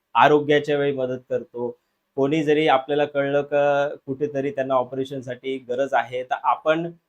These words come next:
अ, थोडे का न हो, म्हणजे त्यांना मदत होईल एवढी तर नक्कीच त्यांना आपण, अ, मदतीचा हात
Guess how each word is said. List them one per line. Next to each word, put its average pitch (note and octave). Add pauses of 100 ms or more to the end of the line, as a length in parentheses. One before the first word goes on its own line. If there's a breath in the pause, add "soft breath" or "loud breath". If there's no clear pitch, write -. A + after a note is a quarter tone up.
(220)
अ, C#3
थोडे D#3+
का G#3+
न G3+
हो, E3+ (280)
म्हणजे D#3+
त्यांना D#3+
मदत E3
होईल E3+ (440)
एवढी F#3 (280)
तर F#3 (260)
नक्कीच F3
त्यांना F#3+
आपण, F#3
अ, F3+
मदतीचा D#3+
हात C#3+